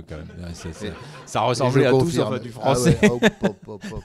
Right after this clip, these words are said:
Speaker 2: Alors, quand
Speaker 1: <laughs> Même
Speaker 2: j'ai,
Speaker 1: du français d'ici. Bon.
Speaker 2: quand j'ai eu ça, j'ai freiné des deux
Speaker 1: Alors,
Speaker 2: pieds,
Speaker 1: ça a
Speaker 2: hein.
Speaker 1: été, oui, mais ça a été formidable parce que en fait, euh, du coup,
Speaker 2: Du coup ?
Speaker 1: oh, ouais, du coup, <laughs> bah,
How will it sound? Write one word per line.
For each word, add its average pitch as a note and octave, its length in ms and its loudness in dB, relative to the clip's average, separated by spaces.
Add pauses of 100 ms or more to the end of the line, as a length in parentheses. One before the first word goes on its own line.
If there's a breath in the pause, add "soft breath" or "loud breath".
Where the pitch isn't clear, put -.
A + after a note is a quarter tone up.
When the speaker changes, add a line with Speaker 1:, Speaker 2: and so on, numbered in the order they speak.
Speaker 2:
Alors, G2 200 -8
quand D3+ 80 -6
Speaker 1:
<laughs> - 20 -4
Même D#3+ 140 -2
Speaker 2:
j'ai, B2+ 100 -2
Speaker 1:
du C#3 120 -6
français B2 320 -8
d'ici. A#2 460 -18
Bon. G#2+ 120 -6
Speaker 2:
quand C#3 140 -4
j'ai B2 100 -2
eu B2 80 0
ça, D3+ 180 -6
j'ai A2+ 120 -6
freiné A#2 300 -6
des G2 100 -4
deux F#2+ 100 -6
Speaker 1:
Alors, D#3 220 -4
Speaker 2:
pieds, - 80 -8
Speaker 1:
ça D3 80 -8
a - 20 -6
Speaker 2:
hein. C3 40 -8
Speaker 1:
été, C#3+ 240 -8
oui, D#3+ 160 -2
mais C#3 120 -8
ça - 140 -16
a - 20 -14
été C3 180 -8
formidable A2+ 520 -6
parce - 200 -16
que - 180 -16
en A2 100 -14
fait, - 380 -12 (1040)
euh, G2 560 -4 (760)
du A2 200 -4
coup, F#3+ 400 -4 (680)
Speaker 2:
Du G2 120 -8
coup ? - 260 4
Speaker 1:
oh, G#2+ 120 -12 (100)
ouais, A#2 120 -8
du A2 160 -10
coup, - 240 -8
<laughs> - 40 -20
bah, D3+ 80 -8